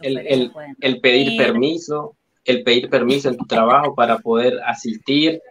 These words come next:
Speaker 1: este, el hacerte la enferma, no sé si te tocó hacerte la enferma para poder ir a jugar, o sea, pero
Speaker 2: <laughs>
Speaker 1: muchos casos lo hacen, ¿no?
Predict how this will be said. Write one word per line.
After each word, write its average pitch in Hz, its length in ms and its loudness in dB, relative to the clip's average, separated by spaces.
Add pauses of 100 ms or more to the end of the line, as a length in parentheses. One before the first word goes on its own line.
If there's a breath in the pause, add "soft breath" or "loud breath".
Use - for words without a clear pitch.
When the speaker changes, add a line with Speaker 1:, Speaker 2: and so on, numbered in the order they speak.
(360 loud breath)
Speaker 1:
este, 123 440 2
el 131 80 6
hacerte 131 360 2
la 123 80 2
enferma, 143 420 2
no 127 120 2
sé 143 140 -2
si 139 120 -8
te - 120 -2
tocó 135 220 0
hacerte 139 300 -2
la 117 80 -2
enferma 139 380 0
para 123 240 2
poder 123 200 4
ir 123 120 4
a - 40 4
jugar, 151 380 4
o 123 80 2
sea, 107 400 -2
pero 117 340 0
Speaker 2:
<laughs> - 20 -14
Speaker 1:
muchos 139 320 -2
casos 147 260 0
lo 117 140 0
hacen, 143 280 0
¿no? 151 220 -8